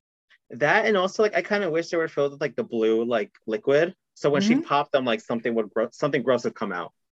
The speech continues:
Speaker 2: Right.
Speaker 1: You know?
Speaker 2: Anna says she liked it, that her song was hers and her branding. It was a hundred percent her, but the look had more of an impact on the runway. She says she needed something to reach the same level as the others.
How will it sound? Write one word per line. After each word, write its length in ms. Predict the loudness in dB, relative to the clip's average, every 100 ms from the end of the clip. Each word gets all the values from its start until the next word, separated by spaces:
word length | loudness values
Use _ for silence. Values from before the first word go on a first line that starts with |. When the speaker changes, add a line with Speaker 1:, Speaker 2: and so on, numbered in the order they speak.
| 4
Speaker 2:
Right. 280 | 4 4 -8 _ _ _ 0
Speaker 1:
You 80 | 2
know? 220 | 2 0 -8 -20 _ _ _ _ _ _ _ _ 4
Speaker 2:
Anna 200 | 6 8
says 280 | 8 8
she 120 | 6 6
liked 320 | 6 6 8
it, 180 | 6 6 4
that 160 | 6 6
her 120 | 4
song 340 | 4 4 4 2
was 160 | 0
hers 320 | 0 2 0
and 120 | -2 -4
her 80 | -2
branding. 500 | -2 -2 -4 -6 -2
It 40 | 0
was 140 | 2
a 60 | 2
hundred 220 | 2 0
percent 260 | 0 0 0
her, 180 | 0 2
but 340 | 2 2 2
the 100 | 0
look 240 | 2 0
had 180 | -2 -4
more 260 | 0 0 0
of 60 |
an 80 | -2
impact 400 | -4 -6 -8 -8
on 80 | -6
the 80 | -2
runway. 500 | 0 2 2 2 0 -6 _ -8
She 160 | -4
says 320 | 6 6 6
she 120 | 4 4
needed 280 | 4 4
something 380 | 0 -2 0 -2
to 180 | -2 -4
reach 320 | 0 0 -2
the 80 | -6
same 260 | -4 -2 0
level 320 | -2 -2 -2
as 160 | -4
the 120 | 0 0
others. 340 | 4 4